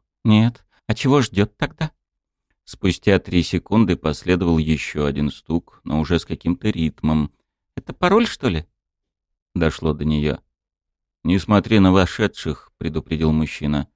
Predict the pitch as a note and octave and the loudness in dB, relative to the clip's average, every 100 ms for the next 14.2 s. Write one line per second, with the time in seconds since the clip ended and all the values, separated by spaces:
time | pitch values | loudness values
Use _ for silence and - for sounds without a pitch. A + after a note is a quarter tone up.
0 | _ _ - G2+ B2 A2+ G2+ - C2 - | _ _ -6 -4 0 0 0 -4 -6 -8
1 | _ _ - G#2+ - F3+ - C4 _ _ | _ _ -2 -2 0 -6 -6 -14 _ _
2 | _ - E2 D#2 D2+ D2 B1+ - _ _ | _ -6 -2 0 0 0 -2 -6 _ _
3 | _ - F#2+ - B2 A#2 D3+ C#3+ B2 A#2+ | _ -4 -2 -2 -4 -2 0 2 4 4
4 | G#2 - C3+ D3+ G#2 F2+ G#2 F2+ F2 F2 | 2 2 0 0 -2 2 2 4 4 2
5 | - - C#3+ D#3 - F2 D#2+ F2 G#2+ F#2+ | 0 -2 -2 -2 -4 -4 0 2 4 2
6 | E2+ - G2 F2 F2 F2+ F2+ F2 - - | 0 -2 -4 0 2 4 4 2 -2 -6
7 | D2+ D#2 - _ _ _ - E2+ F#2+ C3 | -2 -2 -4 _ _ _ -2 0 0 -2
8 | A2 F#2 F2+ F#2 E2+ - D#2+ - G#2 G2+ | 2 4 4 2 0 -2 -10 -4 -2 0
9 | F#2 F2+ - D#2 C#2+ - D2 D2 - D#2+ | -2 -6 -6 -4 -4 -8 -10 -10 -10 -10
10 | - _ - - A#3 A#3 C#3 - _ - | -12 _ -2 4 6 6 4 -2 _ -6
11 | F2+ F2 F#2 F#2+ F2 F2 E2+ F2 D#2+ F2 | -2 4 6 6 6 6 6 6 4 2
12 | G#2 - - E2+ F2+ E2+ F2 F#2 F2+ F2 | -2 -4 -6 0 2 2 4 4 4 0
13 | F#2 F#2+ F2+ D#2+ E2 D#2+ - D2+ C#2+ C2 | -2 0 2 2 0 -2 -8 -6 -4 -2
14 | C#2 | -4